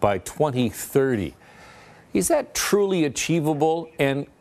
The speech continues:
if it is, what does it mean for energy workers in this country? There are two hundred and seventy thousand people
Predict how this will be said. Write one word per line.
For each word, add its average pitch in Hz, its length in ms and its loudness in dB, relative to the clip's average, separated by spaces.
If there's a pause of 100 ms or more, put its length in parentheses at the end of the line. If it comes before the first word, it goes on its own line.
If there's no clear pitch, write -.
(100)
if 202 220 2
it 170 120 4
is, 175 320 0
what 190 280 0
does 190 160 2
it 156 100 0
mean 135 220 0
for 135 180 0
energy 180 480 0
workers 104 480 0
in 98 140 0
this 92 180 -2
country? 117 460 0
There 147 260 0
are 139 120 0
two 220 320 -4
hundred 190 360 -2
and 135 140 -2
seventy 147 380 0
thousand 156 680 -2
people 147 460 0